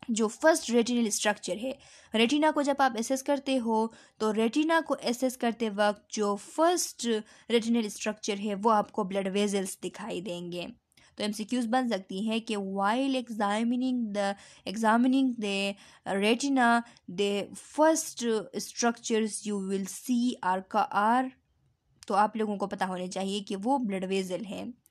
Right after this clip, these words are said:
Rotate the lens disc into negative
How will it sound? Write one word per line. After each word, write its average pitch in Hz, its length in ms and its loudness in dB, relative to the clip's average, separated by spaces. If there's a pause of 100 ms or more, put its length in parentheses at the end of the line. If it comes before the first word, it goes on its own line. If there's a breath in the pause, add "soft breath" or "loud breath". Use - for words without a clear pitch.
(420 loud breath)
Rotate 247 680 2
the 262 100 4
lens 254 420 0
disc 240 320 -4
into 208 200 -2
negative 262 800 2